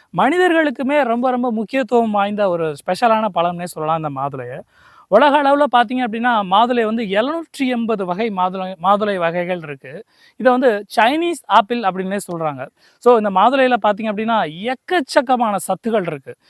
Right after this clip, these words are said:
இந்த மாதுளையோட நன்மைகள் என்னென்ன அப்படிங்கிறது தான் இந்த காணொளியில பார்க்க போறோம். இந்த மாதுளையில என்னென்ன சத்துகள் இருக்குன்னு பார்த்தீங்க அப்படின்னா, விட்டமின் சி இருக்குது, விட்டமின் கே, கார்போஹைட்ரேட், புரதச்சத்து,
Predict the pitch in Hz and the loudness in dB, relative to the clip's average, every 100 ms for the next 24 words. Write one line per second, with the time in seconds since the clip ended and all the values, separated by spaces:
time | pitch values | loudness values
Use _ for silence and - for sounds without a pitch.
0 | _ - 175 170 190 247 254 247 220 233 | _ -8 -4 2 2 4 4 4 4 2
1 | 294 190 196 311 349 294 262 226 214 202 | 0 -2 -2 0 -2 0 0 0 -2 0
2 | 202 180 185 180 170 190 143 185 262 294 | 0 0 -2 -8 0 0 0 -2 -2 0
3 | 208 185 160 143 175 151 - 123 113 - | -2 -6 -10 -12 -6 -6 -6 -12 -18 -8
4 | 233 247 226 285 311 294 269 240 147 160 | -4 2 4 4 6 6 8 6 4 2
5 | 240 311 330 285 233 269 262 233 214 226 | 2 4 0 2 0 2 2 0 -4 0
6 | 202 196 208 185 226 185 156 _ _ 196 | 0 0 -4 -2 2 2 0 _ _ -2
7 | 254 302 254 190 285 330 262 202 208 294 | 2 2 0 0 0 2 0 0 -2 -2
8 | 220 - 233 226 208 - 240 302 - _ | -6 -4 -2 -2 -2 4 4 4 -4 _
9 | _ - 220 269 294 254 226 190 247 311 | _ 4 6 8 6 6 4 2 0 0
10 | _ _ _ 214 269 302 - 233 - 247 | _ _ _ 2 4 4 4 -2 0 -4